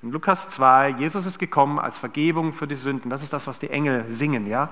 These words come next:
Die, der Schluss wird vorweggenommen, damit wir das hier im, im Blick haben. Das, was dieser Zöllner betet, ist ein „Rechne mir das zu“,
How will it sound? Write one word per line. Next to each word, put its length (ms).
Die, 120
der 140
Schluss 440
wird 120
vorweggenommen, 840
damit 340
wir 140
das 300
hier 280
im, 240
im 120
Blick 320
haben. 300
Das, 280
was 200
dieser 400
Zöllner 460
betet, 560
ist 380
ein 220
„Rechne 460
mir 240
das 460
zu“, 420